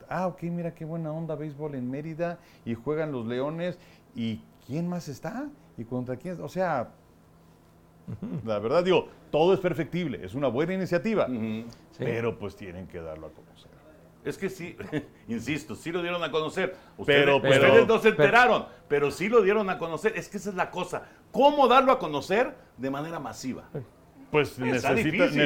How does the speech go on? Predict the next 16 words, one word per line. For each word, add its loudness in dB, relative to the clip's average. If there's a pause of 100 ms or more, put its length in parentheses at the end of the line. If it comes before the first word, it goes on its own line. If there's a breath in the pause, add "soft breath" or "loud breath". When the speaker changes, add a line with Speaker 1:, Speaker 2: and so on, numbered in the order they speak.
Speaker 2:
No, 4
pues -2
Speaker 1:
necesitas 0
Speaker 2:
sí. -6
Speaker 1:
usar 0
televisión, -2
necesitas -6 (160 soft breath)
la -2
serie -2
de, 0
de, -6
de -4
la, -6
la -6
serie -4
final. -2